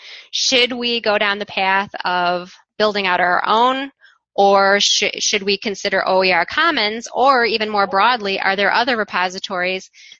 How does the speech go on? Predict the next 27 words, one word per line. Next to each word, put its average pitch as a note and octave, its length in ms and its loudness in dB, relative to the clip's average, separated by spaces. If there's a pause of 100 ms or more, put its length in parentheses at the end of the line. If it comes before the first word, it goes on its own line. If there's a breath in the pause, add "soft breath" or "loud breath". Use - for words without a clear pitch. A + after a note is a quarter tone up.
(140)
that, F#3+ 420 2
um, F3+ 260 -6
in F#3 120 -10
the F#3 40 -6
next F#3+ 280 -4
couple G3 240 -8
of F3+ 40 -10
weeks - 480 -8 (140)
you G3 220 -8
could G3 180 -4
help, F#3 300 0 (240)
help F#3+ 200 0
me F3+ 420 -6 (120)
dig G3 220 0
into F#3 380 -4
and F3 140 -10
see F#3 200 -4
if F3+ 120 -6
that's F3+ 260 -2
a F#3 60 -6
better E3+ 220 -2
place F3 320 -6
for F3 260 -4
us - 260 -4
to F3+ 100 -6
align E3 400 -4
our, D#3 400 -4